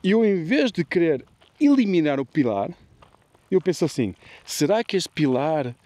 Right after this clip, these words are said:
me vai estimular a pensar numa forma diferente de organizar este espaço, onde no fim até vai ficar melhor? Ou seja, eu não olho para o pilar como um problema,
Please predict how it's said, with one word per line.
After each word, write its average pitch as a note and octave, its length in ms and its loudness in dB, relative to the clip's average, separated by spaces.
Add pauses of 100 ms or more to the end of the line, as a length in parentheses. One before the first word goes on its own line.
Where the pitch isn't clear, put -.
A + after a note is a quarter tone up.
(200)
me D3+ 160 2
vai D#3+ 220 0
estimular B2+ 920 0 (400)
a D#3 60 -2
pensar D#3 520 -2
numa D3+ 200 -2
forma D3+ 500 -4
diferente D3 520 -2
de D#3+ 60 -2
organizar C#3 420 0
este - 180 -4
espaço, B2+ 440 -4 (340)
onde D3 360 0
no D#3+ 120 2
fim C3+ 440 -2 (120)
até C3+ 200 -4
vai C3 120 0
ficar A#2 200 -6
melhor? A#2 300 -2 (1040)
Ou - 60 -16
seja, F3+ 180 0
eu B3 40 4
não D4+ 80 6
olho D4 120 2
para C4+ 100 -4
o - 20 -4
pilar G#3+ 240 0
como E3 140 0
um D3+ 60 0
problema, D3+ 500 -2